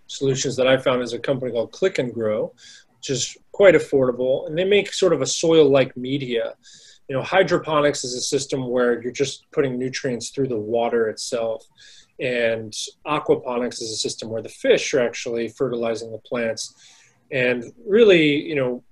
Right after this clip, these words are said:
there's, they can't really replace soil, ultimately, in my opinion. It will never quite match the way that nature intended. But these are good supplements to,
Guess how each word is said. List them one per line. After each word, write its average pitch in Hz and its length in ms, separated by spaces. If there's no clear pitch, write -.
there's, 143 260
they 170 240
can't 190 320
really 151 260
replace 143 540
soil, 170 540
ultimately, 160 580
in 147 100
my 135 180
opinion. 147 600
It 156 80
will 131 180
never 135 440
quite 139 500
match 127 540
the 139 80
way 123 180
that 120 180
nature 120 360
intended. 131 540
But 156 160
these 170 180
are 156 80
good 143 300
supplements 156 840
to, 127 500